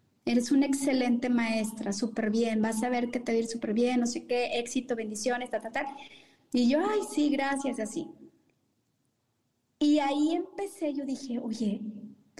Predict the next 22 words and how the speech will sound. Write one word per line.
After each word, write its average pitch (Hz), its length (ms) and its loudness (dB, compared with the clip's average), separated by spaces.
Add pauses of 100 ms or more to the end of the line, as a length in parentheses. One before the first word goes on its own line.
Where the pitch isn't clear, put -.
(240)
claro", 311 1120 -2
ahí 285 440 6
empecé 392 720 0
yo 330 140 4
a 339 60 0
reconocer 330 920 0 (1120)
y 269 120 4
a 311 100 0
darme 302 460 2
cuenta 277 540 -2 (380)
del 254 260 0
potencial 254 840 0
que 269 120 -2
tenía, 208 500 0 (580)
del 247 240 4
que 262 120 0
tengo, 320 500 2 (1400)
porque 285 280 2
no 285 140 4
me 311 120 4
lo 370 140 0
daba. 320 240 -4